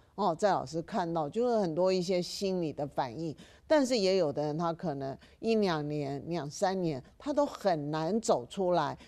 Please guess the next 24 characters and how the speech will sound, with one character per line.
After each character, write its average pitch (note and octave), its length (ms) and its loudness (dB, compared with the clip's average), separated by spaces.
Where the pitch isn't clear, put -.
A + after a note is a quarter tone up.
即 B3 160 2
便 C4+ 240 4
呢， A3 100 4
平 G#3 220 0
常 F#3+ 200 2
看 G3 220 2
他 F#3+ 160 2
在 F3+ 220 6
职 E3 200 -2
场 D#3+ 240 0
上 E3 240 2
没 D#3 240 -2
事， D#3 320 -4
可 G#3 180 4
是 A3+ 200 2
呢， G#3 120 6
在 G3+ 160 6
夜 G3+ 240 4
阑 F3 240 2
人 D#3+ 240 0
静 F3 200 0
的 D#3 120 0
时 C#3+ 240 -4
候， D3+ 300 2